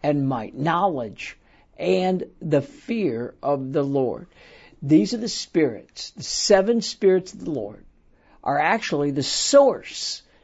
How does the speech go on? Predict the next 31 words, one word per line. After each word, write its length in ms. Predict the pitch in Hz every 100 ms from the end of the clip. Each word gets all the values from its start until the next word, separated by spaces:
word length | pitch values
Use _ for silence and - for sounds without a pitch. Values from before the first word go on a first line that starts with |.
| -
to 160 | 165
the, 280 | 139 147 151 - - -
all 400 | - 156 214 247
of 120 | 180 117
the 100 | 127
gifts, 260 | 131 139
but 180 | - -
particularly 760 | 135 - 226 220 170 151 151 147
the 80 |
prophetic 540 | 139 135 - 170 165 156
gifts 560 | 120 - - - - - _ _ _ _
found 320 | - 165 151 123
in 80 |
First 280 | 117 151 139
Corinthians 560 | - 135 131 127 120 -
twelve. 460 | - 151 110 98
And 100 | 113
having 440 | 113 165 180 202 175
the 80 | -
Spirit 720 | - - - 202 202 220 - -
of 120 | 147
the 120 | 143
Lord 520 | 135 131 156 180 123
is 140 | 117 117
the 80 |
first 400 | 123 - 156 156
one, 160 | - 123
then 120 | 123
the 120 | 135
other 300 | 131 143 135 - - _
six. 580 | - - 180 156 -